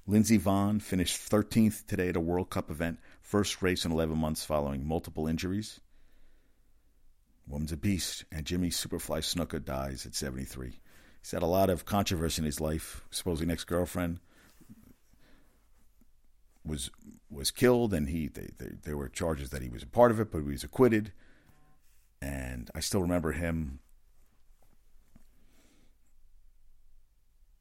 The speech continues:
jumping on the, when he climbed on the top of the ring and he jumped off. I always liked when he did that. And Travis Kelce, not angry. No, not, "I'm not gonna cry over spilt milk," but he said the refs shouldn't be able to work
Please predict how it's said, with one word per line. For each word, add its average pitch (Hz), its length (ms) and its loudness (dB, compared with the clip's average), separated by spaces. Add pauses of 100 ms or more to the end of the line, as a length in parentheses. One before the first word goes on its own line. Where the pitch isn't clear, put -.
(480)
jumping 85 300 -2
on 76 120 -4
the, 69 60 -6
when 78 120 -4
he 78 40 -2
climbed 92 300 -2
on 80 60 -2
the 76 80 -4
top 82 320 -6
of 73 140 -6
the 69 80 -8
ring 76 340 -4
and 76 80 -4
he 69 60 -6
jumped 71 280 -8
off. 73 340 -8 (320)
I 53 100 -10
always 52 200 -10
liked - 180 -14
when 50 100 -12
he - 40 -16
did - 140 -14
that. 50 160 -12 (340)
And 82 160 -4
Travis 107 320 2
Kelce, 104 340 2
not 101 200 4
angry. 82 340 0
No, - 200 -8
not, 101 220 2
"I'm 104 100 4
not 101 100 2
gonna 101 120 -2
cry 98 180 2
over 85 120 0
spilt 80 300 0
milk," 76 280 -4
but 80 120 -2
he 82 80 0
said 82 320 0
the 73 80 0
refs 107 480 0 (160)
shouldn't 139 260 6
be 117 80 6
able 110 120 6
to 98 60 4
work 92 360 0